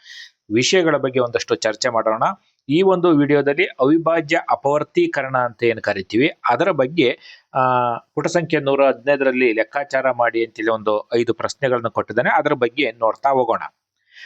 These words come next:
ಮೊದಲಿಗೆ ಏನು ಅವಿಭಾಜ್ಯ ಅಪವರ್ತೀಕರಣ ಅಂದ್ರೆ ಏನು? ಒಂದು ಸಂಖ್ಯೆಯ ಅವಿಭಾಜ್ಯ ಅಪವರ್ತನಗಳು ಅಂದರೆ ಆ ಸಂಖ್ಯೆಯನ್ನು ಭಾಗಿಸಿದಾಗ ಸಿಗುವಂತಹ ಮೂಲ ಅವಿಭಾಜ್ಯ ಸಂಖ್ಯೆಗಳು. ಯಾವುದೇ ಸಂಖ್ಯೆಯನ್ನು ಅದರ ಅವಿಭಾಜ್ಯ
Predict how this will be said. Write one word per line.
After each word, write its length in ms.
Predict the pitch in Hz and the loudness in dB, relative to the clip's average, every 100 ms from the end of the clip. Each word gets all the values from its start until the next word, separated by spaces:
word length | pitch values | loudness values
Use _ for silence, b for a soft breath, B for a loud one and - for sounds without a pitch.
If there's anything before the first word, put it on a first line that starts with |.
| B | B
ಮೊದಲಿಗೆ 320 | 170 214 233 202 | -4 0 2 4
ಏನು 280 | 165 208 | 4 4
ಅವಿಭಾಜ್ಯ 560 | 139 151 180 190 196 180 | 4 4 2 0 0 0
ಅಪವರ್ತೀಕರಣ 760 | 160 - 151 147 170 160 123 123 | 0 2 0 0 -4 -4 -2 -2
ಅಂದ್ರೆ 220 | 117 131 | -2 -2
ಏನು? 280 | 101 90 _ _ _ _ - | -4 -8 _ _ _ _ -4
ಒಂದು 220 | 139 165 | -2 0
ಸಂಖ್ಯೆಯ 560 | - 151 175 - 185 214 - 135 | 0 -4 -4 0 2 2 2 0
ಅವಿಭಾಜ್ಯ 640 | 139 175 156 175 151 175 - | 2 2 0 -2 0 -2 0
ಅಪವರ್ತನಗಳು 840 | 113 - 143 135 - 131 120 120 131 - | -2 0 -2 -2 -6 -6 -2 0 -2 -4
ಅಂದರೆ 360 | 113 101 101 143 113 190 b b b - | -6 -2 0 0 0 -6 b b b -2
ಆ 200 | 147 220 | 0 0
ಸಂಖ್ಯೆಯನ್ನು 760 | - 175 170 165 160 165 208 | 0 -4 -2 0 0 2 0
ಭಾಗಿಸಿದಾಗ 920 | 107 107 135 160 160 143 127 120 120 175 | 0 0 2 2 0 0 0 0 0 0
ಸಿಗುವಂತಹ 720 | - 123 139 156 143 - - 156 | -2 -4 0 2 0 -4 -4 -4
ಮೂಲ 420 | 143 117 147 165 | -2 0 2 2
ಅವಿಭಾಜ್ಯ 800 | 185 - 117 151 127 151 139 147 | 0 0 0 2 0 -2 0 -2
ಸಂಖ್ಯೆಗಳು. 540 | - 104 - 95 95 - _ _ _ B B B B | -2 -4 -6 -6 -6 -8 _ _ _ B B B B
ಯಾವುದೇ 380 | 117 131 202 202 | -2 0 2 2
ಸಂಖ್ಯೆಯನ್ನು 460 | 185 175 151 147 185 | 0 -2 -2 -2 0
ಅದರ 160 | 151 | 0
ಅವಿಭಾಜ್ಯ 800 | 151 - 135 156 147 156 160 156 | -2 0 2 2 2 0 0 -2